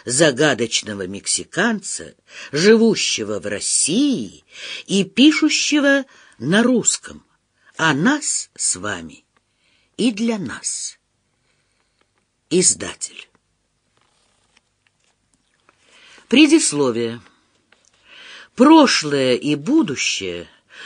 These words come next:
только мираж, игра фантазии. Все события мира, всё, что было или когда-либо будет, спрятаны в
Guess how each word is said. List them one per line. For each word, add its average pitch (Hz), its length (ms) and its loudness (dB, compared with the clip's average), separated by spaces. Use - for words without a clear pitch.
только 285 380 4
мираж, 226 840 0
игра 226 420 4
фантазии. 101 880 -8
Все 330 320 6
события 240 600 4
мира, 254 560 4
всё, 320 240 4
что - 360 4
было 208 800 2
или 208 200 4
когда-либо 214 600 2
будет, 214 680 0
спрятаны 262 1040 0
в - 220 -16